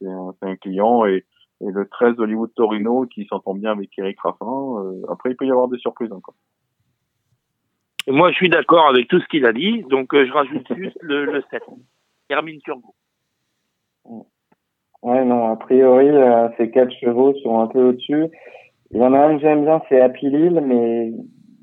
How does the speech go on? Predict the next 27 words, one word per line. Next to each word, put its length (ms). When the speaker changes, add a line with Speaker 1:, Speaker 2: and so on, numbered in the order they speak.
Speaker 3:
les, 420
les 200
jours 220
J, 140
il 520
a 80
du 160
mal 200
à 160
être 160
là. 280
Je 100
pense 200
qu'il 200
est, 200
euh, 260
très 220
protégé 720
depuis 280
le 80
début 220
de 80
sa 100
carrière 340
par 160
Stéphane 400
Saint-Jean. 440